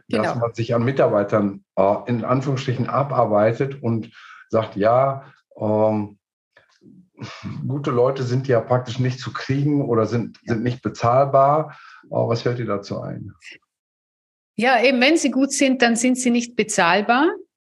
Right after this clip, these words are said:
Speaker 2: Und, äh, gute Mitarbeiter wachsen ja nicht einfach so auf Bäumen.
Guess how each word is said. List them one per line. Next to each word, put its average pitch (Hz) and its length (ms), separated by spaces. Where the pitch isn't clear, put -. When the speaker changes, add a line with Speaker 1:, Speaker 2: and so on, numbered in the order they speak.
Speaker 2:
Und, 240 640
äh, 233 240
gute 277 280
Mitarbeiter 233 580
wachsen 202 280
ja 214 40
nicht 208 180
einfach 202 280
so 208 240
auf 175 240
Bäumen. 226 500